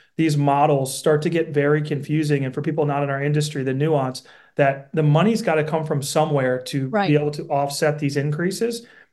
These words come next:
Speaker 1: And while it sounds good on paper, like, "Hey, we should pay them a, a full minimum wage plus tips."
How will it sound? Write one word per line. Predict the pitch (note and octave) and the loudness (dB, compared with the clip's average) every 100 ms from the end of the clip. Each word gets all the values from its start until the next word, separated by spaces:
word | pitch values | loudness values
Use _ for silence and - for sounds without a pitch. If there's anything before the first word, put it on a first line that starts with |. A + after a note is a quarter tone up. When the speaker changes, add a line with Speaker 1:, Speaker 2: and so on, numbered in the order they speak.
| _ _ | _ _
Speaker 1:
And | D3+ D3 D3 | 2 4 2
while | D3 D#3 D#3+ F#3+ | 2 4 6 4
it | F#3 | 4
sounds | - E3+ D3+ F3 E3+ | 0 0 0 0 0
good | D#3+ F3 | 2 2
on | D#3+ D3 | 2 2
paper, | D3 D3+ D#3 F3 | 2 0 2 2
like, | E3 C#3+ | 4 2
"Hey, | C#3+ E3 D#3 C#3+ | 2 2 4 0
we | D3 D#3+ | -2 -2
should | - D#3 | -2 -2
pay | E3+ E3+ | 0 2
them | E3 | 2
a, | D3+ | 2
a | E3 F3 E3+ | -2 -4 -4
full | - F3+ | 0 0
minimum | E3+ D#3+ | 2 2
wage | D#3 D#3 D3+ | 2 2 0
plus | D3+ D3 | -4 -4
tips." | - F#3 G#3 | -2 -2 -2